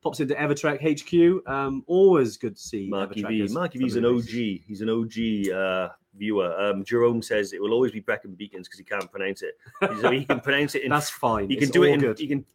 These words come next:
Speaker 2: probably say it in French.
Speaker 1: He probably could, actually.
Speaker 2: I think he's,
Speaker 1: Yeah,
Speaker 2: I,
Speaker 1: what is it
Speaker 2: I
Speaker 1: in
Speaker 2: think,
Speaker 1: French,
Speaker 2: I
Speaker 1: Jerome?
Speaker 2: think he's, I think it's Brecon Beacons.
Speaker 1: It's probably still the same.
Speaker 2: Yeah, you
Speaker 1: But
Speaker 2: just, yeah, you just say it with a French accent. I think he can speak French anyway. I might
Speaker 1: Uh,
Speaker 2: just
Speaker 1: he can.
Speaker 2: make, I, I, I was gonna say, I
Speaker 1: Yeah,
Speaker 2: think
Speaker 1: no,
Speaker 2: I
Speaker 1: we were talking, talking before. Um,
Speaker 2: Um,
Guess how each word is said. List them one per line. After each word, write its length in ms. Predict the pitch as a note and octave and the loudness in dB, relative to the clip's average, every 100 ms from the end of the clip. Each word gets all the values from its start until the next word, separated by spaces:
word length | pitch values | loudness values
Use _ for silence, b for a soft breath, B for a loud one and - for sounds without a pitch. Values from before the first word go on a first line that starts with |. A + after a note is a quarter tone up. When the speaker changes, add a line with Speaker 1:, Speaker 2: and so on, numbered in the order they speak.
| - | 0
Speaker 2:
probably 200 | D#3+ D3 | 0 0
say 200 | - C#3 | 0 0
it 60 | B2+ | 0
in 100 | A#2 | -6
French. 520 | - - G#2+ A2 - | -10 -4 -4 -4 -14
Speaker 1:
He 80 | - | -14
probably 300 | - - E4 | -8 -4 -4
could, 180 | - F4 | -4 -6
actually. 440 | - - - F2+ - | -8 -10 -14 -14 -8
Speaker 2:
I 60 | A2+ | -4
think 180 | C#3+ A#2+ | -4 -2
he's, 100 | - | -2
Speaker 1:
Yeah, 60 | |
Speaker 2:
I, 40 | F#3+ | 0
Speaker 1:
what 100 | F4+ | 0
is 120 | E4 | 0
it 40 | |
Speaker 2:
I 20 | C#4+ | -2
Speaker 1:
in 60 | |
Speaker 2:
think, 100 | A3 | -2
Speaker 1:
French, 200 | E4 A#3+ | -4 -4
Speaker 2:
I 40 | B3+ | -4
Speaker 1:
Jerome? 100 | G3 | -2
Speaker 2:
think 120 | G#3+ | -4
he's, 140 | F3 G#2 - | -6 -16 -16
I 60 | G2 | -14
think 200 | G#2 F2+ | -12 -14
it's 80 | - | -16
Brecon 320 | D#2+ - D#2 | -20 -20 _
Beacons. 480 | F#2 F#2 F2 D#2+ - _ - | -20 -18 -20 -20 -20 _ -16
Speaker 1:
It's 100 | A#2+ | -8
probably 200 | - F#2+ | -6 -8
still 180 | - E2 | -14 -18
the 80 | |
same. 280 | E2 F#2 F2+ _ - | -18 -18 -20 _ -6
Speaker 2:
Yeah, 280 | F#2+ F2+ F2 | -2 -2 -4
you 140 | - G#2 | -6 -4
Speaker 1:
But 60 | B2+ | -4
Speaker 2:
just, 240 | - - _ - | -8 -20 _ -10
yeah, 160 | F2+ | -6
you 100 | E2+ F2 | -4 -6
just 180 | F2+ | -8
say 80 | - | -4
it 80 | F#2 | -4
with 80 | - | -4
a 80 | - | -12
French 240 | E2+ F2 | -12 -12
accent. 360 | F#2 _ F2+ - _ - | -18 _ -20 -20 _ -4
I 60 | C#3 | -2
think 160 | G#4 - | -2 -6
he 100 | G#2 | -8
can 100 | F2 | -8
speak 240 | - F2 | -10 -12
French 280 | D#2+ D#2 - | -12 -10 -4
anyway. 220 | C3 F#2 | -2 0
I 40 | |
might 160 | G#2+ C3 | 0 0
Speaker 1:
Uh, 40 | |
Speaker 2:
just 140 | C3+ C#3+ | 0 2
Speaker 1:
he 40 | |
can. 180 | A2 - | 2 2
Speaker 2:
make, 200 | F3 B2 | -2 -4
I, 60 | B2+ | -2
I, 40 | |
I 100 | C3 | -2
was 320 | A2+ B2 G#2+ G2+ | -2 -4 -6 -8
gonna 120 | A2+ | -4
say, 100 | C3 | -2
I 60 | |
Speaker 1:
Yeah, 60 | G3 | -2
Speaker 2:
think 100 | C#4 | 0
Speaker 1:
no, 100 | D#4+ | -2
Speaker 2:
I 40 | D#4 | -2
Speaker 1:
we 80 | |
were 60 | C4 | -2
talking, 420 | - G3+ G3 A3+ | 2 2 2 -6
talking 340 | F3+ F3 D#3 C#3+ | -4 -4 -2 -6
before. 300 | C3+ E3 E3+ - | -8 -12 -14 -10
Um, 200 | C3 C#3 | -2 4
Speaker 2:
Um, 560 | C#3+ D3+ D3 D3+ D3+ | 6 8 6 2 -2